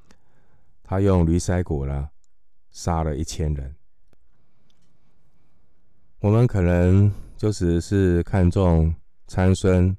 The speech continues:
用驴腮骨杀一千人的能力，却忽略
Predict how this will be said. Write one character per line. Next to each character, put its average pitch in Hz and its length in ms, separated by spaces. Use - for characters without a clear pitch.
用 92 200
驴 82 120
腮 87 240
骨 76 200
杀 85 260
一 90 80
千 85 240
人 71 160
的 71 80
能 73 300
力， 76 240
却 78 380
忽 87 340
略 82 300